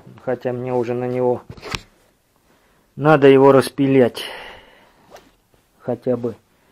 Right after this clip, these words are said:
ну, хоть как-то распилить. Приступим,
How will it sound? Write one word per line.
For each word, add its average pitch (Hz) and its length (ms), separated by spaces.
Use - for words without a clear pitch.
ну, 135 180
хоть - 240
как-то 123 440
распилить. 117 680
Приступим, 147 640